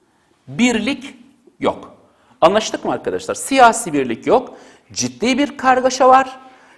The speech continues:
Ve genellikle şehirler, şehir devletleri kabileler şeklinde örgütlenmişler.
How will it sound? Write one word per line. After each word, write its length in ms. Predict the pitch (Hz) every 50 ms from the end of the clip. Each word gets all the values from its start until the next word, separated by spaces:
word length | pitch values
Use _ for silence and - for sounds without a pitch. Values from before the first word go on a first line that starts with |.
| _ _ -
Ve 80 | 240 269
genellikle 640 | - 202 240 247 254 269 254 247 285 277 - 254 214
şehirler, 580 | - - 233 220 196 240 254 226 185 156 165 175
şehir 440 | - - - 170 156 208 240 240
devletleri 800 | 220 196 151 123 113 - - - 95 98 139 190 247 294 - - - - _ _ _ _ _ _ _ _ _ _ -
kabileler 540 | - 180 185 175 202 202 208 214 233 262 254
şeklinde 440 | - - 269 - - 240 262 262
örgütlenmişler. 1200 | 247 233 269 262 240 262 262 262 - 262 262 254 262 262 - - - 247 247 254 254 - - -